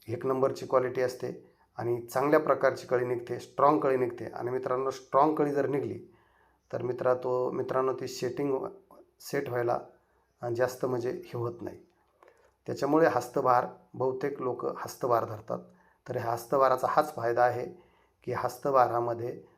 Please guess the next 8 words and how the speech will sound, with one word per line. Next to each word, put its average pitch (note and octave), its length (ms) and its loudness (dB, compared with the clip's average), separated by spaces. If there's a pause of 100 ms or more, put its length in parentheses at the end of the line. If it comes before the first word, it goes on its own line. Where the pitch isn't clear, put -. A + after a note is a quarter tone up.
(120)
धरलेला B2+ 420 0
माल A#2 240 -2 (360)
चांगल्या C3 300 0
क्वालिटीचा A#2+ 520 -2
येतो A#2 360 -10 (480)
आणि A#2 560 0 (800)
त्याला B2+ 180 2
पुढे B2+ 600 -4